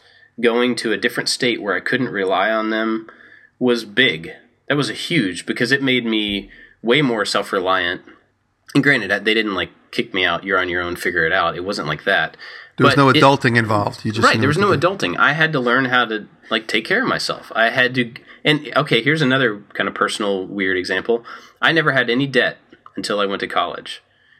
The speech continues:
Speaker 2: Right.
Speaker 1: And I got a credit card, and I get in a lot of debt. Now, that
Speaker 2: Okay.
Speaker 1: sounds awful, right?
Speaker 2: Yeah, but
Speaker 1: It
Speaker 2: you
Speaker 1: was
Speaker 2: learn.
Speaker 1: awful.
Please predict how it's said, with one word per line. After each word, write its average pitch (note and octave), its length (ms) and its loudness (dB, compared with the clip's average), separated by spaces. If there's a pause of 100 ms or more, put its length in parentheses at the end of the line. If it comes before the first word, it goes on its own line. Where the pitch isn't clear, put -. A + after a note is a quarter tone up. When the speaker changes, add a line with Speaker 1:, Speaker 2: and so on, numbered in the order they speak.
Speaker 2:
Right. A#2 180 -10
Speaker 1:
And F#2+ 80 2
I G#2 80 2
got B2 140 0
a A#2 60 0
credit - 260 -2
card, F2+ 300 0
and F#2+ 100 -2
I G#2+ 80 0
get G#2 140 0
in F2 100 -4
a D2+ 80 -2
lot E2 260 -2
of E2 120 -6
debt. D#2 240 -6 (440)
Now, B2 120 2
that - 60 0
Speaker 2:
Okay. A#2 80 -4
Speaker 1:
sounds F#3+ 280 2
awful, E3+ 460 0 (240)
right? - 300 0 (100)
Speaker 2:
Yeah, A#3+ 80 -4
but D3+ 140 -4
Speaker 1:
It C#3 40 4
Speaker 2:
you A#2+ 60 4
Speaker 1:
was C3+ 180 4
Speaker 2:
learn. F2 80 2
Speaker 1:
awful. D2+ 300 -6